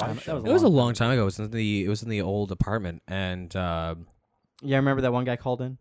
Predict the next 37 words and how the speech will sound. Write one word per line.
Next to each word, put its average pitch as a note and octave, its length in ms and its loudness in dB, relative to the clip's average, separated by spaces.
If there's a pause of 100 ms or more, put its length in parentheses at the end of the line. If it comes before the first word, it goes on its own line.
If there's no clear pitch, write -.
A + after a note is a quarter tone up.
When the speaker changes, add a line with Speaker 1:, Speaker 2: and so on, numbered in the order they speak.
Speaker 3:
Yeah, F3+ 240 0
one G2 240 -8
guy A2 140 -2
called A2 240 -2
in, G#2+ 220 -2
uh, F#2 300 -4
my F#2+ 120 2
Speaker 2:
Oh, C3 140 6
Speaker 3:
buddy G#2 120 0
Speaker 2:
yeah, A2+ 240 4
Speaker 3:
Zach, G#2 80 0
Speaker 2:
when A#2 100 0
I A2+ 60 2
was A2+ 120 -2
Speaker 3:
yeah. G2 100 -4
Speaker 2:
cleaning A#2 260 -4
my G#2+ 180 -4 (240)
rifle A2 280 -2
Speaker 3:
Yeah, C3+ 120 6
Speaker 2:
on F#2 60 0
Speaker 3:
we G2+ 80 0
were G#2 40 2
Speaker 2:
Twitch. A#2 100 2
Speaker 3:
doing G#2+ 180 -2
rifle G#2+ 260 0
Speaker 2:
Yeah. G2+ 60 -8
Speaker 3:
cleaning G2+ 280 -4
and G#2+ 200 0 (240)
<laughs> - 160 -20
we, F#3+ 260 6 (200)
video B2+ 340 0
camera B2+ 300 -2
and A2 80 -2
everything. A2 480 -2 (560)
And, A2 280 0
uh, G2 260 0
yeah, G2+ 420 0